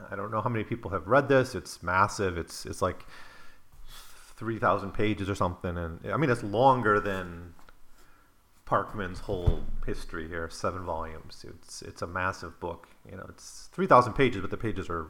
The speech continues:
really dense and small type. I think it's three volumes. Each is about forty hours on audiobook, so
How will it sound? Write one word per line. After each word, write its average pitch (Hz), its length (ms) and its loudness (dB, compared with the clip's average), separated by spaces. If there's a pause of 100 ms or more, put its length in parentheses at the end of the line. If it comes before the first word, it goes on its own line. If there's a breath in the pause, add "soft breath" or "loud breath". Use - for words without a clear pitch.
(100)
really 90 240 -6 (360)
dense 87 380 -6
and 82 160 -6
small 85 240 -4
type. - 340 -4 (680 loud breath)
I 123 100 2
think - 380 -2 (100)
it's - 180 -4
three 147 180 2
volumes. 127 300 6
Each 120 160 -6
is 110 60 -4
about 101 240 -2
forty 98 320 -4
hours 90 240 0
on 85 80 -4
audiobook, 85 560 -6
so - 300 -12